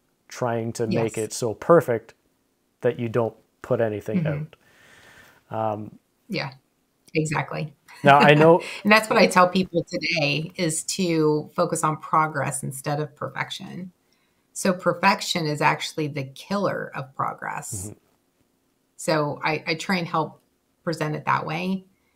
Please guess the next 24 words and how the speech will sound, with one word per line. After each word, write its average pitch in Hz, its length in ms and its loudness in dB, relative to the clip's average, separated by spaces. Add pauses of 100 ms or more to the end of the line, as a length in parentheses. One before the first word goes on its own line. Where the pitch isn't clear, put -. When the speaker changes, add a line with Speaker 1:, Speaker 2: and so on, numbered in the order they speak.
(220)
Speaker 2:
to 180 120 -10
get 170 180 -2
them 156 140 -4
to 151 80 -2
think 156 400 -4
that, 143 400 -4 (560)
okay, 143 440 -4
that's 165 440 -2
completely 156 540 -4
logical. 147 760 -6 (220)
If 156 180 -6
you're 156 140 -4
focusing 160 500 -4
on 147 380 -4
perfection, 139 880 -6 (380)
the 165 80 -6
more 165 200 0
you 151 180 -4
focus 139 440 -6
on 160 200 -2
it, 165 260 -8 (360)
you're 156 300 2
wasting 165 520 -4
time 160 640 -4